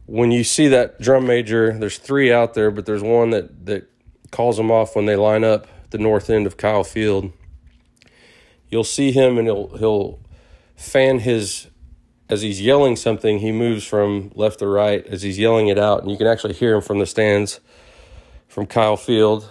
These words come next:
But he's saying, "Recall," step off on Hullabaloo. And then that's when the fans will whoop. But what he's doing is giving the, the cadence or whatever f-,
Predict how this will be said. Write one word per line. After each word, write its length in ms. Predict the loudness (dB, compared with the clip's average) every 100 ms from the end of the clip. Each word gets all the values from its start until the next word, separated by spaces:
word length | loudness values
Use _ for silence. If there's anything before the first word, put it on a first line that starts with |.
| _ _ _ _ _ _ _ _ -10
But 140 | -4 -4
he's 160 | -4
saying, 360 | 2 2 2 0
"Recall," 840 | 0 0 0 2 2 2 0 -8 _ -20
step 420 | -10 0 0 0
off 480 | 0 2 2 -4 -18 -2
on 440 | 2 4 2 -2
Hullabaloo. 840 | -4 -2 0 0 -2 -2 -6 -12 -18 -20 _ -20 _ -14
And 180 | -6 -4
then 240 | -4 -6
that's 240 | -8 -8 -4
when 120 | -4
the 80 | -4
fans 320 | -2 -2 -2
will 200 | -4 -4
whoop. 320 | -2 -4 -6 _ _ _ _ _ _ _ _ _ -8
But 420 | 0 0 0 -10 -20 -20 _ _ -20 -20 _ _ _ _ _ _ _ _ _ -4
what 160 | -2
he's 160 | -2 0
doing 300 | 2 2 2
is 160 | 0
giving 400 | -2 -4 -2 0
the, 340 | 2 2 0 -4 -16 -20 -20 -20 -20 -20 -20 -20 _ -20 -20 -16
the 60 |
cadence 500 | -10 -2 0 0 -2
or 80 | -2
whatever 380 | 2 2 2 0
f-, 200 | -6